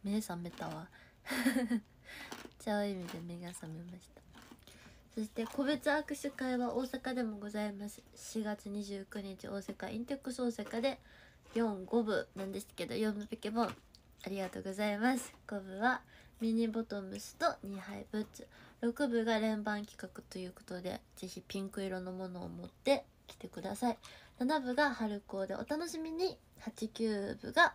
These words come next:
ミニスカタイトワンピースとなっております。ミニスカを履い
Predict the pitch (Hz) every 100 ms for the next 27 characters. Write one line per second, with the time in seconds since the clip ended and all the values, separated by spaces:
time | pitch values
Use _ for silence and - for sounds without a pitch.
0 | - - - 220 220 220 - 214 - 214
1 | 208 196 196 240 247 247 214 - 302 262
2 | 208 - - 208 285 370 - - - -
3 | - - - - - - - - - -
4 | - - - - - - - - 214 202
5 | 202 202 190 - 190 185 190 214 196